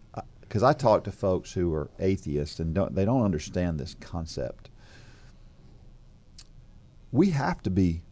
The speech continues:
truly crying out to God. It, it has to come from the heart. It can't be, "Okay, I know there's a God out there and he's, he's gonna help me." It's,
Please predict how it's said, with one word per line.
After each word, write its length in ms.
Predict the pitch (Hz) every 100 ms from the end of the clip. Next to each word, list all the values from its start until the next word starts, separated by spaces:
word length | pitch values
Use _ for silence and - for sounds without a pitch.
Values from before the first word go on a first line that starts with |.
| - - - - -
truly 760 | - 127 165 131 87 78 90 - - -
crying 420 | - 117 107 85 85
out 200 | 82 -
to 80 | -
God. 340 | 80 65 64 - - - - -
It, 160 | - -
it 140 | 113
has 360 | - - 170 175
to 80 | -
come 280 | - 117 123
from 160 | 85
the 100 | 78
heart. 360 | 69 - 104 76
It 160 | 95 -
can't 320 | - 139 -
be, 340 | 98 92 80 76 - - -
"Okay, 260 | 117 123
I 120 | 101
know 160 | 95 107
there's 180 | 110 95
a 60 |
God 260 | 90 98 95
out 200 | 90 85
there 180 | 87 82
and 160 | 69
he's, 280 | 85 90 73 -
he's 160 | 95
gonna 180 | 95 80
help 300 | 78 90 -
me." 220 | 73 71 -
It's, 400 | 76 - -